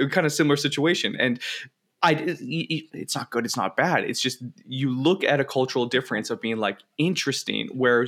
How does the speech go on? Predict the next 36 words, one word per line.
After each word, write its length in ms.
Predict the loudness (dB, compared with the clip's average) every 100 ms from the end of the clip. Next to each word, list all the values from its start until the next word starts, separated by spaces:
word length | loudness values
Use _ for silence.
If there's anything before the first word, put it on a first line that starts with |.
| -2
there 240 | -2 0 2
is 220 | 4 4 4
that 160 | 2
little 180 | 2 2
bit 300 | 2 2 2
of, 320 | 2 2 2 -2 -10 -12
we're 180 | 0 2
doing 320 | 2 2 2
this 140 | 0 -2
kind 200 | -2 -2
of 60 |
figuring 280 | 0 0 2
it 40 | 2
out 260 | 2 0 -2
alone, 600 | -4 0 2 2 0 -4 -10 -18 -8
which 260 | 0 0 0 -2
then 340 | 2 2 0 -4 -6
leads 420 | -2 0 0 2
us 160 | 0 -2
down 420 | -2 2 2 2
some 340 | 0 -2 -2 0
dark 340 | 2 2 0
paths 380 | 0 2 2 0
of 380 | -2 0 0 -4 -8
trying 260 | -2 0
to 80 | 0
figure 420 | 0 0 2 2 4
out, 280 | 4 4
okay, 480 | 0 -2 0 0 0 -4
the 80 | -6
comparison 800 | -6 -10 -2 2 2 2 2 0
trap 300 | 0 0 0
that 80 | -2
you 80 |
talked 300 | 0 0 2
about. 360 | 2 2 2 0